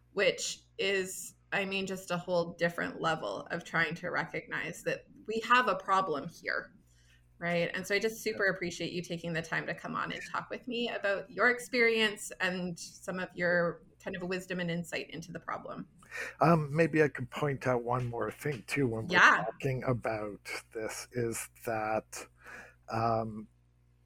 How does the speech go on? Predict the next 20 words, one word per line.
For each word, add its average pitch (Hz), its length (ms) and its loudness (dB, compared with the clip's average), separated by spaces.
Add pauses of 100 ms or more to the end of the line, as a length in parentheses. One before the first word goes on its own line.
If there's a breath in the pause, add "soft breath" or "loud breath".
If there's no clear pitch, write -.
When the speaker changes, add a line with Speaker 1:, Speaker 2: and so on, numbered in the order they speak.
(200)
Speaker 2:
this 156 220 6
conversation 120 1040 2
that 104 120 -6
I've 127 220 2
been 101 180 -4
having 110 400 -4
has 110 120 -4
been 104 180 -12
going 107 300 -8
on 107 220 -4
pre-covid, - 800 -12 (760 loud breath)
right? 107 100 -4
Speaker 1:
Yeah. - 180 -2 (160)
Speaker 2:
Um, 113 760 0 (880 loud breath)
the 110 360 -4 (200)
crisis - 840 2
that 117 200 -2
we're 120 160 -8
now 110 280 -4
facing 110 800 -6